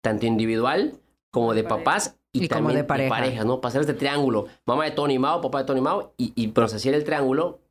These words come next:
Speaker 1: somos pareja, ¿no? Y muchas veces, eh, el, llega un nené a casa y te cambia la dinámica familiar y la mamá es así, totalmente así protectora del nené y el papá se siente un poquito excluido y te, por eso a lo mejor me quiero yo involucrar también igual y por eso nació, que me quiero involucrar para que, eh, yo igual, pero todos participamos, que me tomen en cuenta, ¿no?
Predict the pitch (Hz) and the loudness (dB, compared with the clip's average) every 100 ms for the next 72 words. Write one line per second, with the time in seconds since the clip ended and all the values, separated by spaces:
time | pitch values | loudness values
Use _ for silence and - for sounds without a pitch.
0 | _ - 113 107 107 120 127 98 107 120 | _ -2 0 0 0 0 0 0 0 -2
1 | _ _ _ 110 131 151 139 151 151 131 | _ _ _ -2 -2 0 0 0 0 -2
2 | - 90 - 120 120 - - 110 113 143 | 0 -2 0 0 0 -4 -12 -6 -2 0
3 | 147 131 127 131 131 120 151 147 117 123 | 0 2 0 -2 -2 0 0 0 0 0
4 | 123 107 117 120 113 120 135 139 147 151 | 0 0 0 0 -2 0 0 0 -2 -4
5 | - - 117 113 123 120 120 - 123 135 | -10 -4 0 2 2 0 -4 -2 -2 0
6 | 131 131 123 131 120 123 - 127 117 113 | 0 0 -2 -2 -2 -2 -2 0 2 0
7 | 123 151 170 - - 120 110 120 120 123 | 0 0 0 -4 -6 -2 0 0 0 0
8 | 113 117 113 110 110 127 143 160 156 151 | 0 -2 0 0 -2 -2 0 0 0 0
9 | 151 135 123 131 - - 131 131 123 127 | -2 -4 -4 -4 -4 -4 -2 0 0 0
10 | 127 131 135 120 127 123 120 117 123 139 | 0 0 0 0 0 2 0 0 0 0
11 | 135 120 127 127 127 127 127 120 110 104 | 0 0 0 2 0 0 -2 0 0 0
12 | 120 139 160 117 113 147 131 127 139 139 | 0 0 0 -4 -2 0 0 0 -2 0
13 | 131 120 98 131 143 160 160 165 160 - | -2 -2 -2 -2 0 0 0 -2 -2 0
14 | 202 185 151 147 170 180 165 151 147 175 | 0 0 -2 0 0 0 0 0 0 0
15 | 170 151 165 170 156 135 156 | 0 0 0 0 0 0 0